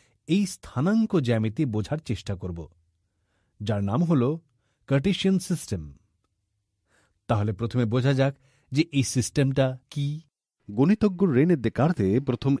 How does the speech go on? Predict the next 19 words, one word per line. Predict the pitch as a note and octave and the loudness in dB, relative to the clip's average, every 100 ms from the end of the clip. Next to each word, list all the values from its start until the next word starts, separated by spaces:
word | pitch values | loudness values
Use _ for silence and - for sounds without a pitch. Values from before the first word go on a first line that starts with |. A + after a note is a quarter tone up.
| - | 0
এই | D3 F3+ | 2 4
লেখচিত্রের | A#2+ A#2+ - G3 - F3+ - E3 E3 | 4 0 0 -4 -2 -4 0 0 0
ধারণা | B2+ G#2 G2+ G2 G2+ | -2 0 0 2 0
দেন। | F#2 D#2+ C#2+ A#1+ _ _ _ _ _ _ _ _ _ | -2 -6 -12 -18 _ _ _ _ _ _ _ _ _
লেখচিত্র | A2+ D3+ A#3 - G#3+ - C3+ | -2 0 -2 -2 -4 -2 0
বা | D3+ C3 | 2 0
যে | G#2+ D3 | 0 -2
কোনো | - G3 G3 | 0 0 0
লেখর | C3 A2+ B2+ - B2 C#3 | 0 0 -2 -2 -4 -4
দুটি | G2+ F#2 - F#3 D3+ | -6 -8 -4 0 0
মেইন | C#3 A2 C#3 F#3 F3+ | 0 0 0 0 -2
কম্পোনেন্ট | B2+ C3 C#3+ D#3+ A#2 D3+ - _ _ _ _ | -2 -2 0 0 0 -2 -8 _ _ _ _
এক্স | F#3 - - - | -4 -4 -10 -10
অ্যাক্সিস | A2 - A#2 E3 - _ _ - | -10 -6 -4 -4 -4 _ _ -4
বা | G#2 G2+ - | -2 0 -2
এক্স | C3+ - - _ - | -4 -4 -18 _ -6
অক্ষ, | A2+ - G#2+ C#3+ B3+ _ _ _ _ _ _ _ _ _ | -6 -4 -2 -2 -4 _ _ _ _ _ _ _ _ _
ওয়াই | A2 F#3 | 0 2
অ্যাক্সিস | F#3 - - G#3+ - | 2 0 -2 -4 -6